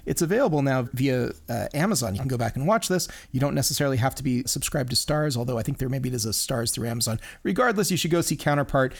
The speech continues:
It's really, really fantastic, and it's totally, uh, worthwhile and, and satisfying. Martin, I know that we're, uh, we're, we're running out of time here. Is there a place online? Do you do any sort of social media stuff? Do you do, uh, an Instagram or have your own website? Is there a place that people can follow you if they like?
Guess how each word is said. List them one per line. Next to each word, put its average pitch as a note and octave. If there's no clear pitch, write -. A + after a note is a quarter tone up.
It's D#3+
really, F#3+
really D3+
fantastic, C3
and C3
it's C#3
totally, C#3
uh, B2+
worthwhile A#2+
and, A#2
and B2
satisfying. A2
Martin, F3
I E3+
know G3+
that G3
we're, D#3+
uh, C3
we're, C#3+
we're C3+
running B2+
out G#2+
of G#2+
time C#3+
here. A#2
Is E3+
there C4+
a A#3+
place A3+
online? F#3
Do D#3+
you E3
do F3+
any F3
sort E3
of D#3
social D#3+
media D3
stuff? C3+
Do C#3+
you C3+
do, C3+
uh, B2
an C#3
Instagram C3+
or B2+
have B2+
your C3
own B2+
website? B2+
Is B2
there E3+
a E3+
place A#3
that F#3+
people G3
can D#3
follow D3+
you E3+
if E3
they E3+
like? F3